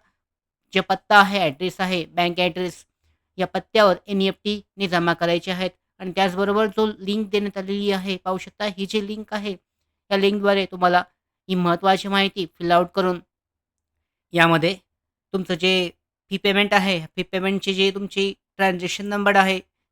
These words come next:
स्क्रीनशॉट आहे, हा अपलोड करायचा आहे. आणि अशा पद्धतीने ही जी भरती प्रक्रिया आहे, पुणे जिल्हा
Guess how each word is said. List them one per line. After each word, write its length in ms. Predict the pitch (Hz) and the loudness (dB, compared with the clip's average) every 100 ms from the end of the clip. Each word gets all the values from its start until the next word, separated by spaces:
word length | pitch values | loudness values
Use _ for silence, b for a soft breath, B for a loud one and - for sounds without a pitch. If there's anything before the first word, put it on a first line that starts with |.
| _ | _
स्क्रीनशॉट 520 | - 196 185 196 190 | -4 -2 0 -2 0
आहे, 260 | 190 190 185 _ _ _ | 0 0 -6 _ _ _
हा 80 | 208 | 6
अपलोड 320 | 190 175 170 | 6 2 0
करायचा 380 | 160 156 160 175 | 0 -2 -2 -4
आहे. 240 | 170 180 - _ _ _ | -4 -6 -10 _ _ _
आणि 120 | 196 190 | -2 0
अशा 240 | 185 196 | 0 -2
पद्धतीने 400 | 196 202 220 226 | -2 -2 -2 -4
ही 380 | 233 _ _ 226 | -10 _ _ -2
जी 100 | 226 | 2
भरती 280 | 220 208 226 | 4 4 2
प्रक्रिया 420 | 214 208 220 214 | 0 -2 2 2
आहे, 180 | 202 185 | 2 -2
पुणे 360 | - 202 202 | -4 -2 -2
जिल्हा 340 | 175 185 190 | -2 0 2